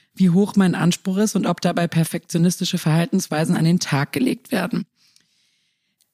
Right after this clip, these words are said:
Wenn ich diesen Podcast vorbereite zum Beispiel, dann lese ich irgendwie ganz grob den,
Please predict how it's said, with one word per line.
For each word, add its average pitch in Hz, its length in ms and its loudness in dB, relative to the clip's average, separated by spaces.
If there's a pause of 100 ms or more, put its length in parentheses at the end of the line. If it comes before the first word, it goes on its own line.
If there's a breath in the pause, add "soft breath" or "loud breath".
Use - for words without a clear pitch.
(200)
Wenn 240 140 4
ich 233 80 2
diesen 208 220 6
Podcast 185 520 -2
vorbereite 175 520 0
zum 180 180 2
Beispiel, 180 360 2
dann 185 180 4
lese 202 300 4
ich 202 100 -2
irgendwie 196 240 4
ganz 185 260 0
grob 196 240 -2
den, 175 320 2